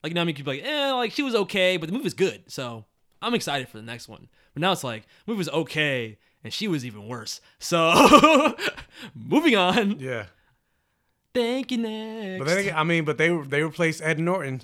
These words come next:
Speaker 2: so <laughs> maybe she might get Ed Norton. Granted, he wasn't, it wasn't 'cause he was a bad actor.
Speaker 1: No.
Speaker 2: It's 'cause
Speaker 1: Well, I mean, I
Speaker 2: all
Speaker 1: heard
Speaker 2: the
Speaker 1: he was difficult, though.
Speaker 2: Yeah, he was difficult. That's
Speaker 1: Yeah.
Speaker 2: why they replaced him.
Speaker 1: Mm-hmm.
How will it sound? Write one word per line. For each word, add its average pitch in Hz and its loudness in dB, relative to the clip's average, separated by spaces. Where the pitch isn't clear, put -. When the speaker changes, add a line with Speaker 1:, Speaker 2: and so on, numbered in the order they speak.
Speaker 2:
so 160 -4
<laughs> - -20
maybe 202 0
she - -2
might 160 0
get 147 -6
Ed 165 -4
Norton. 156 -2
Granted, 226 6
he 254 6
wasn't, 208 6
it 214 2
wasn't 214 6
'cause 202 8
he 208 2
was 180 0
a 160 2
bad 165 8
actor. 147 6
Speaker 1:
No. 147 -10
Speaker 2:
It's - -20
'cause 190 2
Speaker 1:
Well, 262 8
I 320 8
mean, 311 8
I - 10
Speaker 2:
all 302 10
Speaker 1:
heard - 10
Speaker 2:
the - 4
Speaker 1:
he 220 6
was 208 8
difficult, 127 -8
though. 90 -18
Speaker 2:
Yeah, 160 -2
he 156 -2
was 131 -10
difficult. 135 -4
That's 151 -4
Speaker 1:
Yeah. 156 -6
Speaker 2:
why 139 2
they 123 -4
replaced 170 -6
him. 104 -10
Speaker 1:
Mm-hmm. 113 -16